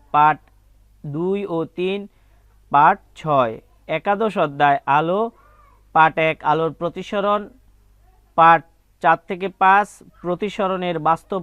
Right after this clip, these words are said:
প্রয়োগ, পাঠ ছয় থেকে সাত পূর্ণ অভ্যন্তরীণ প্রতিফলন। আমাদের এখানে অ্যাসাইনমেন্ট বা নির্ধারিত যে কাজটি দেওয়া আছে সেটি হচ্ছে কতগুলো প্রশ্ন রয়েছে, এই প্রশ্নগুলোর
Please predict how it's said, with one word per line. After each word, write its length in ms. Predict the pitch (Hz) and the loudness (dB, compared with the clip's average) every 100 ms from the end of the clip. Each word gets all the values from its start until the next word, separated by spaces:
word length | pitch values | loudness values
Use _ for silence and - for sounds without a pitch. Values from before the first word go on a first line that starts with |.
| - | -6
প্রয়োগ, 340 | 196 202 214 208 _ - | -2 0 0 -2 _ 0
পাঠ 200 | 170 175 170 | 4 4 2
ছয় 220 | - 180 180 | 0 2 2
থেকে 160 | 208 190 202 | -2 -8 -8
সাত 240 | - 196 190 - | 2 4 4 -2
পূর্ণ 280 | 214 220 220 220 220 - _ _ _ _ _ _ _ _ _ _ 170 | -6 -4 -2 0 0 0 _ _ _ _ _ _ _ _ _ _ 0
অভ্যন্তরীণ 640 | 170 190 185 185 175 170 160 - _ _ _ _ | 0 -2 -2 -2 -2 -4 -6 -14 _ _ _ _
প্রতিফলন। 640 | 180 170 160 156 131 113 101 - _ _ _ _ _ _ 139 | -6 -6 -4 -2 0 -2 -6 -18 _ _ _ _ _ _ -2
আমাদের 260 | 160 170 175 | -2 -2 -4
এখানে 180 | 170 175 | -4 -2
অ্যাসাইনমেন্ট 440 | 165 160 196 202 196 | -2 -2 -6 -6 -2
বা 60 | 180 170 | -2 -2
নির্ধারিত 400 | 165 151 170 156 170 151 | -4 -4 -6 -4 -6 -6
যে 60 | 151 | -4
কাজটি 240 | 160 160 190 | -4 -4 -6
দেওয়া 160 | 190 190 | -2 -2
আছে 140 | 180 190 170 | -4 -8 -10
সেটি 180 | 165 170 | -10 -8
হচ্ছে 220 | 160 - 160 147 _ _ _ _ | -8 -6 -8 -8 _ _ _ _
কতগুলো 340 | 160 160 165 170 - | -10 -8 -6 -6 -2
প্রশ্ন 340 | 175 175 - 208 208 208 190 _ _ _ 180 | -2 -2 -4 -6 -2 -4 -6 _ _ _ -6
রয়েছে, 340 | 202 190 214 208 165 | -4 -4 -6 -6 -4
এই 80 | 170 165 | -6 -4
প্রশ্নগুলোর 580 | 180 170 208 185 190 | -4 -4 -8 -6 -6